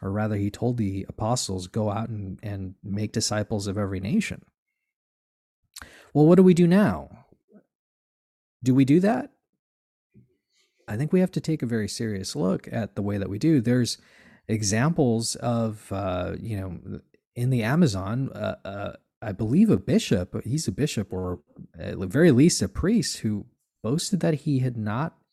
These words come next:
made any conversions in the whole time that he was in the Amazon. Almost over twenty-five years, maybe sixty years. I, I don't remember the statistic.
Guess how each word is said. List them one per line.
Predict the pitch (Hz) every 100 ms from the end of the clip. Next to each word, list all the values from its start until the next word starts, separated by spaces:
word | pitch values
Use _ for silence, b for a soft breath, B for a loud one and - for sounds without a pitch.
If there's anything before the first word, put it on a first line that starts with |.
| _
made | 117 113 139
any | 117 139 123
conversions | - 101 - 123 135 151 110
in | 98 _ _ _
the | 107
whole | 107 120 170
time | - 139 170
that | 135 110
he |
was | 113 117
in | 113
the | 113
Amazon. | 131 208 127 85 87 - _ _ _ _ _ _ _ _ _ _ -
Almost | 113 131 113 - - _ _ _ _ _ -
over | - 143 151
twenty-five | - 160 139 139 135
years, | 147 92 95
maybe | 98 98
sixty | - 117 -
years. | 113 131 98 98
I, | 98
I | 110 117
don't | 117
remember | 123 120 135 113
the | 95 -
statistic. | - 101 147 - 98